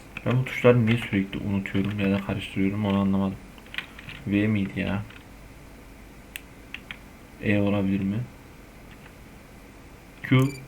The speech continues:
Evet, Q'ymuş. Kutuyu koyduk. Buna geldik. Şimdi arkadaşlar, atölyeye getirdik. Ee, şurada bir sıkıntı var. Ee, bakın arkadaşlar.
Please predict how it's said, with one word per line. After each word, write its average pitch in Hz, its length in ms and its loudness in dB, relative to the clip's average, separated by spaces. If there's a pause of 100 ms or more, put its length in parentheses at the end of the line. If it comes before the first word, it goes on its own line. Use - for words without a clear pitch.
(320)
Evet, 98 240 0 (240)
Q'ymuş. 101 400 0 (880)
Kutuyu 160 360 6
koyduk. 107 420 4 (460)
Buna 139 200 6
geldik. 104 480 2 (1080)
Şimdi 156 200 4
arkadaşlar, 165 540 8 (220)
atölyeye 139 460 8
getirdik. 131 680 4 (140)
Ee, 98 280 2
şurada 127 500 4
bir 127 60 2
sıkıntı 107 460 0
var. 107 200 0 (960)
Ee, 104 300 0
bakın 127 240 8
arkadaşlar. 110 520 2